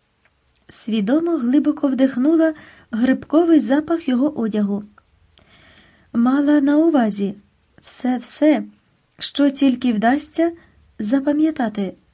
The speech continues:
забрати з собою. Вже знав, що була у його мами. "Який я тобі вдячний, що ти їздила до моїх. Ти ще й добра, така гарна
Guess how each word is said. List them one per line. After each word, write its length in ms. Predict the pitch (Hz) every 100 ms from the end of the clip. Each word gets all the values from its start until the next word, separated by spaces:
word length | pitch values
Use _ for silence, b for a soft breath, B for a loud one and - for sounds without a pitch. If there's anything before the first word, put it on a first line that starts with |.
| _
забрати 680 | 214 208 240 220 269 302 311
з 120 | 302
собою. 520 | - 330 330 226 196 196 _ _ _ _ _ _ _ _ _ _ _ _ -
Вже 280 | 214 214 233
знав, 380 | 226 208 240 320 b b b b -
що 300 | - - 262
була 320 | 226 247 330
у 160 | 339
його 280 | 320 247 262
мами. 420 | 320 220 202 196 208 _ _ _ _ _ _ _ _ _
"Який 480 | - 220 214 254 254
я 140 | 240 262
тобі 320 | 247 220 240
вдячний, 680 | 196 247 302 - 226 214 208 B B B
що 280 | - - 269
ти 140 | 269
їздила 560 | 254 220 277 262 302 311
до 140 | 262
моїх. 540 | 285 339 330 208 - _ _ _ _ _ _ _ _ _ _
Ти 200 | - 302
ще 280 | - - 294
й 100 | 277
добра, 500 | 208 320 330 226 202 - _ _ _ _ _ _ _ -
така 320 | 226 214 233
гарна 600 | 208 277 302 220 214 208